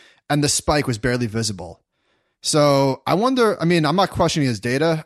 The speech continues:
Um, I see, I know, but fine, that aside, I see the main point. Like, you, you have a, you have your readers, and whether you, whether you're ten thousand followers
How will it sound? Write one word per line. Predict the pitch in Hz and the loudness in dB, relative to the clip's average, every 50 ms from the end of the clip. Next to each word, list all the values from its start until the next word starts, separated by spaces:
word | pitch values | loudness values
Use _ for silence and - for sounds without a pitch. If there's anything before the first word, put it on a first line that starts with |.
| _ | _
Um, | - 117 120 117 113 107 104 101 101 98 98 _ _ _ _ _ _ _ _ _ | -6 -4 -4 -4 -4 -6 -8 -8 -10 -12 -14 _ _ _ _ _ _ _ _ _
I | - 175 | -2 0
see, | 175 - 226 247 | 0 2 0 2
I | - 190 | 2 2
know, | 202 240 - | 2 2 2
but | - 226 214 - - - _ _ - | 2 0 0 0 -4 -14 _ _ -20
fine, | - - 240 196 147 123 120 131 | -4 0 2 2 2 0 0 0
that | 185 208 | 2 2
aside, | 208 - 196 143 135 | 2 2 0 0 2
I | 139 160 | 0 0
see | 156 - 240 | 0 0 0
the | 226 208 | 0 0
main | 202 190 175 - | 0 0 0 0
point. | - - 113 98 98 - - - _ _ _ | -2 -4 -4 -6 -8 -12 -16 -20 _ _ _
Like, | 160 165 165 - | -2 -2 0 0
you, | 170 185 190 | 0 0 0
you | 185 151 175 202 | 0 2 4 4
have | 190 165 | 4 2
a, | 175 147 - - | 0 -4 -2 0
you | 156 160 | 0 0
have | 156 147 180 196 196 | 2 2 2 2 2
your | 208 220 190 | 2 0 2
readers, | 165 165 156 151 151 147 147 139 - - - - - _ _ - | 2 2 2 2 2 2 0 -2 -2 -6 -10 -18 -20 _ _ -2
and | 156 160 156 | 0 2 2
whether | 156 170 165 160 170 | 4 2 2 2 2
you, | 165 165 165 147 | 0 -2 -2 0
whether | 143 165 160 151 | 0 0 2 2
you're | 151 151 139 127 117 - _ - | 2 2 0 0 -4 -8 _ -2
ten | - 170 170 160 | 0 0 0 2
thousand | 185 170 165 170 151 | 0 -2 -2 -4 -4
followers | - 170 147 151 156 151 151 147 143 131 - | -4 -4 -2 -2 -2 0 0 0 0 -2 -4